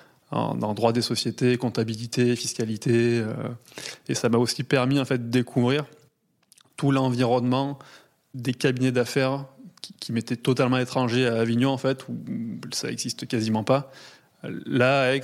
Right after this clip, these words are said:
on avait des intervenants, euh, qui venaient de Paris, de gros cabinets. C'est vrai que ça fait un peu, euh, enfin, ça faisait un peu rêver.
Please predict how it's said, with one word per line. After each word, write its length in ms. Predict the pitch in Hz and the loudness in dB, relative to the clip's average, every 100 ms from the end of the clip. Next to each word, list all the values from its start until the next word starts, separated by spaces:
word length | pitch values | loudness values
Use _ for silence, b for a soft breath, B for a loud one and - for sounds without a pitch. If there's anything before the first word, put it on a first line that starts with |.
| - | -2
on 80 | 120 | -2
avait 200 | 117 113 | 0 0
des 120 | 113 | 0
intervenants, 840 | 113 113 110 113 120 123 127 120 117 | -2 0 0 2 2 2 2 0 -4
euh, 20 | |
qui 240 | 110 - | -8 -8
venaient 160 | 113 117 | -2 -2
de 60 | |
Paris, 500 | 113 117 113 123 131 | -2 -2 0 2 2
de 120 | 117 117 | 2 0
gros 180 | 113 120 | 0 0
cabinets. 580 | 113 110 117 127 131 131 B B B B - | 0 2 4 4 2 -4 B B B B -6
C'est 140 | - | 0
vrai 100 | 131 | 0
que 60 | 127 | 2
ça 100 | 113 | -2
fait 140 | - | 0
un 160 | 113 120 | 0 0
peu, 120 | - | 2
euh, 520 | 135 135 127 120 113 113 135 127 - _ | 4 4 2 0 -2 -6 -8 -12 -18 _
enfin, 100 | - | -8
ça 120 | 120 113 | -6 0
faisait 140 | 117 | 2
un 100 | 123 | 2
peu 160 | - 131 | 2 2
rêver. 320 | 135 131 | 2 2